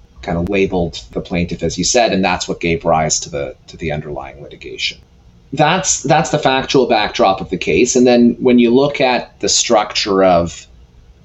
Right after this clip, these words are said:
of the test, which I think is,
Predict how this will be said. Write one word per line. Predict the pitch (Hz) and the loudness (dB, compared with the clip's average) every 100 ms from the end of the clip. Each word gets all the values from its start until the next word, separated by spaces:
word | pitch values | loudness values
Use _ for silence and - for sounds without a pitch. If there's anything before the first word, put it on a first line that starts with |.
| _ - | _ 0
of | 101 - | 0 0
the | 190 | 0
test, | - 160 131 127 - - - - - _ - | 2 2 2 2 0 -4 -12 -20 -20 _ -8
which | 120 120 | 0 2
I | |
think | 117 117 | 4 2
is, | 110 95 - - | 0 0 -2 -4